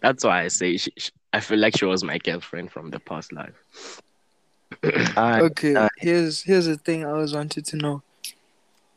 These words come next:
Speaker 3: Do you know, like, uh, those relationships you get with people, like, um,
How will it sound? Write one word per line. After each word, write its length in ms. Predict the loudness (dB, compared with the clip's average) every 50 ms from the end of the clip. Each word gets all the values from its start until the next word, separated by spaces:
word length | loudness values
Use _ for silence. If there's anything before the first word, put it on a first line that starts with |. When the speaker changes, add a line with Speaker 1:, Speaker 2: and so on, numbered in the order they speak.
| _ _ _ _ _ -6
Speaker 3:
Do 100 | -2 0
you 160 | 2 4 4
know, 240 | 4 4 4 6 6
like, 320 | 6 6 6 4 0 -2 0
uh, 280 | 2 2 2 2 2 2
those 360 | 4 4 4 2 0 -4 0
relationships 720 | 2 2 2 2 0 -4 -6 -6 -4 -4 -4 -4 -6 -6
you 80 | -8 -4
get 240 | 0 2 2 2 2
with 180 | 2 -2 -2 -4
people, 480 | -4 -4 -4 -2 0 2 2 2 2 0
like, 300 | -2 -4 -4 -4 -6 -10 -14
um, 280 | -12 -12 -12 -12 -14